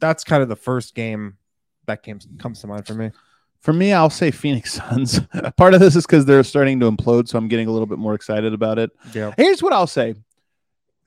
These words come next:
Speaker 2: People talk tra-, they're terrible at talking trash.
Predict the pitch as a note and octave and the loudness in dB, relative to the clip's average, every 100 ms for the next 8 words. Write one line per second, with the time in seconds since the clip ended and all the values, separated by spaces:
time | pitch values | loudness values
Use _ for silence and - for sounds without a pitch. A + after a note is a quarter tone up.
0 | F3+ E3+ D#4+ G4 - A#3 C#3+ E3 D#3 - | -12 -2 -2 0 -4 -6 -6 -2 -2 -2
1 | G3+ - A#3+ F#3+ D#3+ D3+ C#3+ B2 - A2 | -4 -2 -4 -4 -6 -6 -6 -8 -8 -6
2 | F2 - | -6 -12